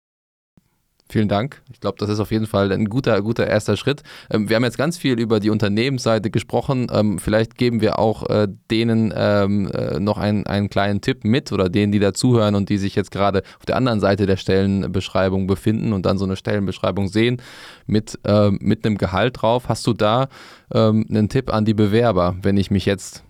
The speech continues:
mit so einer Stellenbeschreibung konfrontiert sehe und mich aufs, aufs Meeting vorbereite, aufs erste Interview?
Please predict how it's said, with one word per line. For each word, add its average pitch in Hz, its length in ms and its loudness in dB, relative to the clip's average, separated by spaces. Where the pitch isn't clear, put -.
mit 104 160 0
so 101 120 2
einer 95 440 2
Stellenbeschreibung 98 720 0
konfrontiert 104 720 -2
sehe 98 260 2
und 98 200 -4
mich 98 160 -6
aufs, - 360 -6
aufs 98 300 -6
Meeting 95 320 -2
vorbereite, 87 580 -4
aufs 87 120 -6
erste - 280 -4
Interview? 85 460 -8